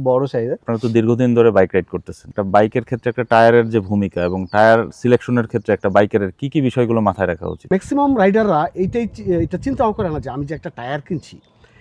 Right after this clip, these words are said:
Speaker 3: এই টায়ারটা actually রেডিয়াল নাকি বায়াস, বায়াসের কি কি সুবিধা, রেডিয়ালের কি কি সুবিধা, আমার চাহিদা অনুযায়ী কি আমি বায়াস ইউজ করব না রেডিয়াল ইউজ করব, এই ব্যাপারগুলি নিয়ে ওরা কনসার্ন। কিন্তু actually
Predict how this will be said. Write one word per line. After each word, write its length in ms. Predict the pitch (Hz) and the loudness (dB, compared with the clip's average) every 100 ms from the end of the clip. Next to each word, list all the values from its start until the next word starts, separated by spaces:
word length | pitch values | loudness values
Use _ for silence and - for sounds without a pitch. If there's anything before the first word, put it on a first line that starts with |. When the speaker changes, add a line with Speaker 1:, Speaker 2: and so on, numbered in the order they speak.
| - - | -16 2
Speaker 3:
এই 200 | 165 190 | 4 4
টায়ারটা 500 | 160 151 160 190 147 143 | 4 2 2 0 0 0
actually 460 | 143 - 160 165 165 135 | -6 -2 2 4 2 0
রেডিয়াল 540 | 147 151 160 151 147 | -2 0 2 2 0
নাকি 200 | 147 143 | -2 -6
বায়াস, 420 | 127 127 143 139 120 - _ _ | -6 -2 0 0 -4 -20 _ _
বায়াসের 420 | 147 151 151 165 - | 0 0 0 -6 -8
কি 160 | 175 | -10
কি 120 | - | -10
সুবিধা, 340 | 165 165 151 147 | -8 -6 -4 -2
রেডিয়ালের 420 | 143 151 165 165 | -2 -2 -2 -4
কি 140 | - | -6
কি 100 | - | -14
সুবিধা, 460 | 170 170 160 139 123 - - - - | -10 -6 -2 -4 -6 -12 -20 -20 -4
আমার 240 | 147 175 175 | 4 4 2
চাহিদা 380 | 226 196 220 226 | -2 0 2 2
অনুযায়ী 440 | 226 202 202 208 - _ - | 0 2 2 2 -4 _ 0
কি 100 | 180 | 2
আমি 300 | 156 170 165 | 4 4 4
বায়াস 420 | 135 147 185 220 | 2 2 2 0
ইউজ 180 | 208 - _ | -2 -4 _
করব 280 | 208 190 180 | -2 0 2
না 160 | 156 151 | 2 2
রেডিয়াল 320 | 143 170 185 | 2 2 2
ইউজ 160 | 170 - | 0 -4
করব, 320 | 170 131 120 - _ - | -8 -8 -12 -16 _ -4
এই 80 | |
ব্যাপারগুলি 460 | 214 220 214 180 160 | -4 -4 -6 -6 -6
নিয়ে 120 | 156 | -4
ওরা 180 | 139 139 | -6 -6
কনসার্ন। 420 | 113 175 - 107 - | -8 -10 -10 -20 -8
কিন্তু 200 | 208 269 | -2 0
actually 480 | - - 247 185 | 0 -2 0 0